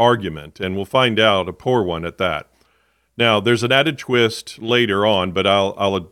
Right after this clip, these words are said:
so just hold on with me and we'll address it then. So how does this explain the right to an abortion? Well, what Thompson is saying is that the unwanted baby cannot be forced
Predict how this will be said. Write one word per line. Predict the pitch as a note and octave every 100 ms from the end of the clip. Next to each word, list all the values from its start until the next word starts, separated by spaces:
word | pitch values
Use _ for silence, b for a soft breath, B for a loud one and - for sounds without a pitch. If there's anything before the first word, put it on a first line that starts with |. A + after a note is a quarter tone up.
| -
so | G#2 F2+
just | E2 A#2 -
hold | G#2
on | G2 F2+
with | F2+ -
me | F#2+
and | F2+
we'll | F2+
address | F2 F#2 E2+
it | E2+ -
then. | F#2 D2 - _ _ _ _ _
So | - D3
how | A#2 F3+ A#3
does | A3+ A#2
this | B2 A#2+
explain | A2+ - - A2 G#2
the | G#2
right | G2 F2+ E2+
to | -
an | G#2
abortion? | A2 B2+ D3 C3 - - _ _ _ _ _ _ _ -
Well, | C#3+
what | D3+ C#3+
Thompson | E3 A3 A#3+ E3+
is | A#2+ -
saying | B2+ G2 F#2
is | G#2 A#2
that | A2
the | B2 A#2
unwanted | C#3+ F#3 F3+ C#3+ B2+ G#2+
baby | G#2 F2 F#2
cannot | - A2 C3 C3+
be | A2+
forced | - - E3 E3+ A#2+ -